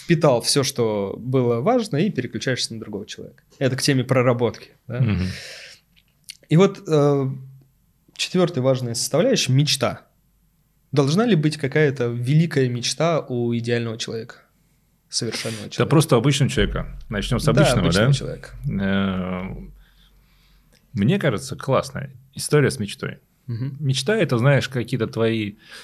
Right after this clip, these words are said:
Speaker 2: сильные желания, даже, может быть, детские, которые ты, их так умножаешь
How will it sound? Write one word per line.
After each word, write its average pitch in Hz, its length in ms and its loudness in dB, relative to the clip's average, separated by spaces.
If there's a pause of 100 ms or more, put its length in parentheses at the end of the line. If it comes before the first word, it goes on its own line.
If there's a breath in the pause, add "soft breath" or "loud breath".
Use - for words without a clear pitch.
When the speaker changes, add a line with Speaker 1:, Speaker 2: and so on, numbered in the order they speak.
(140)
Speaker 2:
сильные 110 480 2
желания, 120 680 0
даже, 95 240 -6
может 90 200 -6
быть, 90 100 -6
детские, 110 460 0
которые 110 420 0
ты, 107 520 -2 (1080 soft breath)
их - 140 -2
так 139 160 2
умножаешь 120 720 4